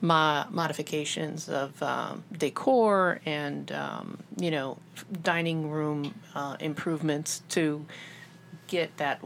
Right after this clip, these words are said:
walk-in traffic to be higher in the future once things get back to normal.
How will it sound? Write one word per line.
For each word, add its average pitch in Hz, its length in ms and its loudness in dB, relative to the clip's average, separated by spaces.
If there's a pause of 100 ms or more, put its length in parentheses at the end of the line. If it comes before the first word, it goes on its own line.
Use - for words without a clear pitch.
walk-in 147 360 -2
traffic - 460 -4
to - 140 -4
be 139 220 -4
higher 135 380 0
in 123 120 -2
the 127 80 -2
future - 420 -4
once 180 240 -4
things 147 240 -8
get - 160 -10
back - 240 -14
to - 80 -4
normal. - 420 -8